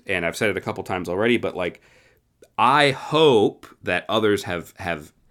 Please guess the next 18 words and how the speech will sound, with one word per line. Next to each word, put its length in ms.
felt 600
edified 640
by 220
the 100
kinds 280
of 80
conversations 720
we've 140
had. 300
And 100
I 60
don't 300
mean 180
that 260
from 140
the 80
sense 340
of 440